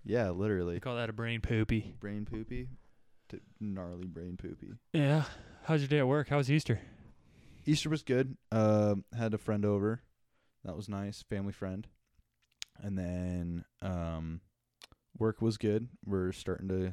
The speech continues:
Speaker 1: make some progress about applying, applying film and cutting film and stuff like that. So
Speaker 2: For you?
Speaker 1: Yep.
Speaker 2: Sweet.
Speaker 1: Moving up in the food chain. It's always,
Speaker 2: Nice.
Speaker 1: it's always good.
Speaker 2: Is it?
Speaker 1: Has, uh, U P S ever gotten back to you about your foot? Like, "Hey, you're fired because you're injured
Speaker 2: Yeah.
Speaker 1: too much"?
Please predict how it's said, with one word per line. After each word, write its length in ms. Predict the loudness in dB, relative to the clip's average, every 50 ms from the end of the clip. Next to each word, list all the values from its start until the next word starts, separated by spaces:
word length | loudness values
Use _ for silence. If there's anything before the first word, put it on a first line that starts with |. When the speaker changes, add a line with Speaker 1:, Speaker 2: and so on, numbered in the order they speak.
| -4 -6
Speaker 1:
make 180 | -6 -6 -6 -6
some 120 | -8 -8
progress 500 | -4 -2 -2 -2 -2 -2 -2 -4 -4 -4
about 220 | -6 -4 -4 -4 -6
applying, 420 | -6 -8 -6 -6 -6 -8 -10 -10 -10 -10
applying 460 | -10 -8 -6 -4 -4 -4 -6 -8 -10
film 380 | -10 -8 -6 -4 -4 -2 -4
and 140 | -4 -6 -8
cutting 280 | -8 -8 -8 -8 -10 -12
film 420 | -10 -8 -6 -6 -6 -6 -6 -8
and 120 | -10 -12 -12
stuff 200 | -10 -10 -10 -8
like 180 | -8 -10 -8 -8
that. 240 | -8 -8 -8 -8 -10
So 260 | -10 -8 -8 -8 -8 -10 _ -6
Speaker 2:
For 120 | -4 -2
you? 280 | 2 6 6 8 6 6 2 _ 0
Speaker 1:
Yep. 120 | 0 0 0 -4 _ _ _ -14
Speaker 2:
Sweet. 460 | -8 -2 4 6 6 6 4 2 -4 -4
Speaker 1:
Moving 300 | -4 -2 -2 -2 -2 -4
up 140 | -6 -6 -6
in 40 | -8
the 60 | -8
food 280 | -8 -8 -6 -6 -6 -6
chain. 340 | -6 -6 -4 -4 -4 -4 -6 -8 -18 -20 _ _ _ _ _ _ _ _
It's 80 | -6 -2
always, 220 | 0 2 2 2 0
Speaker 2:
Nice. 180 | -4 -8 -16 -16
Speaker 1:
it's 100 | -10 -8
always 300 | -6 -4 -4 -6 -8 -8
good. 260 | -6 -6 -6 -6 -6 -8 _ _ _ -6
Speaker 2:
Is 140 | -4 -2 -2
it? 120 | -2 -2 -2
Speaker 1:
Has, 200 | -4 -4 -2 0
uh, 120 | 0 0
U 220 | 0 0 -2 -2 -4
P 160 | -2 0 0
S 160 | 0 0 -2 -4
ever 300 | -4 -2 -2 -4 -4 -6 -6
gotten 220 | -6 -4 -4 -2
back 200 | -2 -2 -2 -2 -2
to 80 | -2
you 80 | -2 0
about 160 | 0 -2 -2
your 80 | -4 -8
foot? 260 | -6 -4 -4 -4 -4
Like, 180 | -6 -8 -8 -6
"Hey, 300 | -4 -4 -2 -2 -4 -6 _ _ _
you're 320 | -6 -4 -4 -2 -4 -4 -8 _ _ _ -6
fired 320 | -2 -2 0 0 -2 -2
because 340 | -4 -6 -4 -4 -4 -4 -4
you're 180 | -4 -4 -4 -4
injured 340 | -4 -4 -4 -4 -4 -6 -8 _ _ _ -20 -20 -12 -8
Speaker 2:
Yeah. 120 | -4 -2
Speaker 1:
too 80 | 0 0
much"? 300 | 0 0 -2 -4 -8 -20